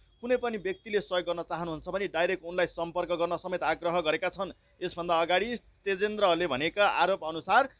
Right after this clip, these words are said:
सचिनको लागि आएको नामको पैसा कसले कति खायो भन्ने कुरा यकिन जानकारी छैन र कसले कति सहयोग गर्यो भन्ने कुरा पनि यकिन जानकारी छैन।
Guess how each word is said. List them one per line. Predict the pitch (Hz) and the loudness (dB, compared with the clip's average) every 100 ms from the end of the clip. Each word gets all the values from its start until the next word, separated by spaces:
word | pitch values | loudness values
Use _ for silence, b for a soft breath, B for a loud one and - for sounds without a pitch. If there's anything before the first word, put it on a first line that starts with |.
| b - | b -6
सचिनको | 202 233 254 | -6 -4 -2
लागि | 220 180 185 | 2 2 2
आएको | 208 151 185 190 | 0 2 0 -2
नामको | 151 165 175 165 | -2 -2 -2 -10
पैसा | 170 170 226 | -8 -8 -8
कसले | - 190 190 | -6 -8 -8
कति | 180 202 202 190 | -8 -8 -8 -2
खायो | 175 175 | 4 4
भन्ने | 101 151 | 2 -6
कुरा | 190 185 | 0 2
यकिन | 165 180 165 | 2 -2 -2
जानकारी | 170 170 180 | -2 0 0
छैन | 175 190 190 - - - | 0 -2 -2 -4 -10 -6
र | 175 | -6
कसले | 180 175 180 | -4 -6 -6
कति | 180 175 | -6 -6
सहयोग | 170 170 170 175 | -4 0 0 0
गर्यो | 175 | -2
भन्ने | 113 123 165 | -2 -8 -2
कुरा | 190 | 0
पनि | 180 202 165 | 0 -2 -4
यकिन | 165 170 | -4 -2
जानकारी | 170 170 185 | -2 2 0
छैन। | 175 208 190 | 0 0 2